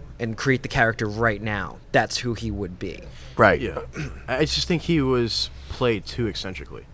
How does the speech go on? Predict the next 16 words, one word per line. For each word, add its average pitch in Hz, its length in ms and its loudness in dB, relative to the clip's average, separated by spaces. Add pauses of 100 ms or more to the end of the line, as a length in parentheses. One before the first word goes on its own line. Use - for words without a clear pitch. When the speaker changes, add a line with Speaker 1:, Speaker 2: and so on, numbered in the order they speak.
(120)
Speaker 1:
Mm-hmm. 202 480 -2
Speaker 3:
Um, 95 400 2 (100)
Speaker 2:
Yep. 98 160 2 (500)
Speaker 3:
the 135 140 4
other 170 160 8
day, 127 380 4
we 113 120 0
actually 113 260 0
had 113 120 2
The 92 60 -8
Social 104 300 -4
Network 78 200 -6
playing 87 180 -8
on 76 140 -6
here. - 220 -10 (320)
And 107 420 2